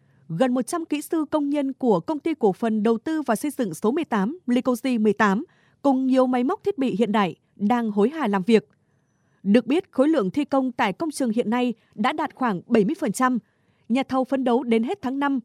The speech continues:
sẽ hợp long, cuối tháng bảy sẽ thông xe kỹ thuật. Sau khi hoàn thành, đây sẽ là một trong những cây cầu đẹp và hiện đại bậc nhất tại Thái Nguyên,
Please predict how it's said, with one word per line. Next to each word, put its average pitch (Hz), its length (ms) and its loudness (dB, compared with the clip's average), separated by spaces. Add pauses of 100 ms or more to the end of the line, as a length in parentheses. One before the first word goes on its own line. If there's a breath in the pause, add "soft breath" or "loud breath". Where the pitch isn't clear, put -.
sẽ 254 340 -4
hợp - 160 0
long, 233 220 2 (600)
cuối 226 120 6
tháng 262 200 -2
bảy 214 220 2 (140)
sẽ 294 300 -2
thông 269 200 -6
xe 233 220 -2
kỹ 254 140 -8
thuật. 233 220 0 (600)
Sau 294 200 0
khi 277 160 -2
hoàn 240 180 -2
thành, 214 260 -2 (260)
đây 247 320 2
sẽ 254 200 -4
là 349 160 -4
một 214 140 2
trong 320 280 -6
những 262 160 -2
cây 311 180 -2
cầu 226 220 2
đẹp 208 240 2 (120)
và 180 180 0
hiện 220 220 -2
đại 220 180 0
bậc 214 240 2
nhất 285 260 0
tại 202 100 -4
Thái 208 140 -4
Nguyên, 240 260 2